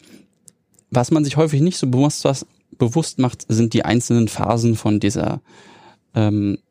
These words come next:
von diesem Zyklus. Ähm, die Ausatmung beginnt eigentlich schon ein Stück bevor die Kurve nach oben steigt. Und zwar wird am Anfang einfach erstmal das, die ganze Totraumluft ausgeatmet. Also das, was gar nicht am Gasaustausch teilgenommen hat.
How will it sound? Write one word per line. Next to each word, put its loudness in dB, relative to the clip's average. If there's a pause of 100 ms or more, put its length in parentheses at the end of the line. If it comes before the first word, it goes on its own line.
(1040)
von 0
diesem 0
Zyklus. -4 (840)
Ähm, 0
die 0
Ausatmung 0
beginnt 0
eigentlich 2
schon 2
ein 0
Stück -6
bevor 0 (1080)
die 0 (100)
Kurve 2
nach 2
oben 2
steigt. -6
Und 0
zwar 0
wird 0
am -2
Anfang 0
einfach -2
erstmal 2
das, -2
die 2
ganze 0
Totraumluft -4
ausgeatmet. -6
Also 0
das, -2
was 0
gar 2
nicht 0
am 2
Gasaustausch 0
teilgenommen 2
hat. 0